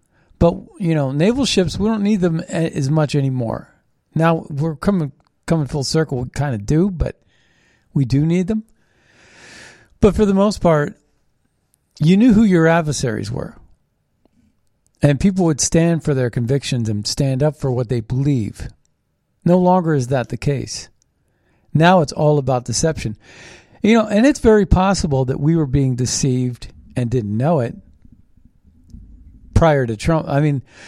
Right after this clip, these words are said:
Trump is really their worst nightmare. Trump has taken the lid off of the swamp and exposed them. And now they're just hissing and,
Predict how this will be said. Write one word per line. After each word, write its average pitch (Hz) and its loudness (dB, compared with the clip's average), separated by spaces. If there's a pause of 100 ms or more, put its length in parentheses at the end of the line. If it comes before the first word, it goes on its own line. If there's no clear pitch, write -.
(260)
Trump 294 2
is 190 -2
really 180 4
their 139 -2
worst 131 -2
nightmare. 110 -8 (1300)
Trump 208 0
has 147 0 (220)
taken 180 2
the 156 0
lid 156 2
off 127 0
of 120 -4
the 117 -4
swamp 123 -4 (840)
and 131 0
exposed 165 2
them. 107 -6
And 135 0
now 190 4
they're 165 2
just 131 -4 (1200)
hissing 160 2
and, - -10